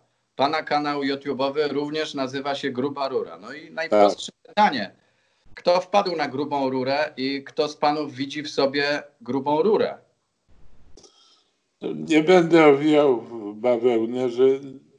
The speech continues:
Speaker 2: ja wpadłem na grubą rurę, a Marcin jest dla mnie takim dość ważnym filtrem pokoleniowym. E, i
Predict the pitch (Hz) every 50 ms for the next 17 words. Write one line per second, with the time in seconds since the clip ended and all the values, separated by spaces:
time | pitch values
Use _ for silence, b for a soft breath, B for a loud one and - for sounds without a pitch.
0 | _ _ - - 135 135 135 127 - _ - 123 110 - 104 107 104 101 98 104
1 | 104 101 101 107 104 98 98 98 98 104 101 98 101 98 92 92 98 110 151 -
2 | _ _ _ _ _ _ _ _ _ _ _ - - - - - - - - -
3 | - - - - - - - - - - - - - - 90 90 92 98 104 101
4 | 107 120 120 117 - - 123 120 117 117 113 - 95 110 120 123 123 120 123 120
5 | 107 - 113 113 113 - - 117 107 107 - - _ _ _ _ _ _ _ _
6 | - 117 123 113 98 104 107 120 135 131 120 117 117 127 131 113 104 - - 135
7 | 127 127 - - 131 127 120 117 117 - 123 120 117 - 127 123 117 123 143 160
8 | 156 135 113 95 95 92 90 87 - _ _ _ _ _ _ _ _ - - -
9 | - - - 92 95 98 101 107 110 - 139 120 110 110 107 104 107 113 120